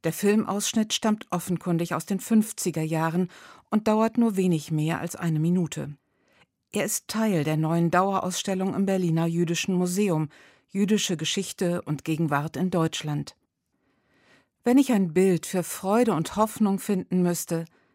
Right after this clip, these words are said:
es wäre dieses. Ein Baby ist ein fleischgewordener Neuanfang.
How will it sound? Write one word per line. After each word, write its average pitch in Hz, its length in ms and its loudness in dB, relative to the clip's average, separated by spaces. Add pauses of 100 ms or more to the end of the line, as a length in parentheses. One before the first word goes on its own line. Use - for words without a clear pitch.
es - 180 -4
wäre 190 260 0
dieses. 160 640 -4 (920)
Ein 220 160 6
Baby 214 380 4
ist - 260 -6
ein 190 180 -2
fleischgewordener 202 920 0
Neuanfang. 165 800 2